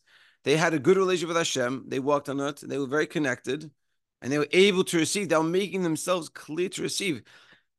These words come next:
Therefore, automatically, Hoysa Hashpa Begashmius Gam Ke Meribu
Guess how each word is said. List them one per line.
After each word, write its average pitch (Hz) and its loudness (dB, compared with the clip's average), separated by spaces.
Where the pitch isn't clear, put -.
Therefore, 175 6
automatically, 185 2
Hoysa 170 4
Hashpa 185 2
Begashmius 165 -4
Gam 190 0
Ke 175 -2
Meribu 151 2